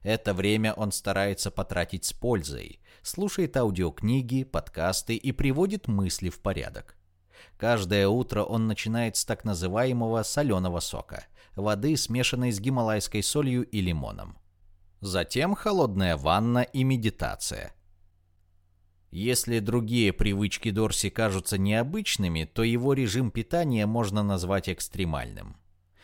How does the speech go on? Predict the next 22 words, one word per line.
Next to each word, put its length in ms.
В 180
будни 500
он 200
питается 640
всего 420
один 340
раз, 400
только 360
ужинает. 720
Его 300
рацион 460
состоит 500
из 100
белка, 640
овощей, 680
кусочка 580
тёмного 400
шоколада 560
и 160
ягод 480
на 100
десерт. 560